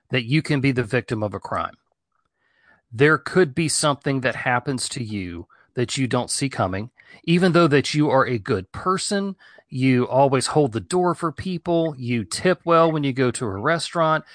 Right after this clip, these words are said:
You always stop at the red light.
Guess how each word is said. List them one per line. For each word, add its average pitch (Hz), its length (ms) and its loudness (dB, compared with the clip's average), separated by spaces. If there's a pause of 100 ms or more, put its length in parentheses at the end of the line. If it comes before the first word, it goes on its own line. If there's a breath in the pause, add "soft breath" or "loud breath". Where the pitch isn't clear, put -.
(100)
You 127 240 0
always 135 640 2
stop 147 340 2
at 131 140 -6
the - 80 -6
red 151 300 0
light. 156 320 0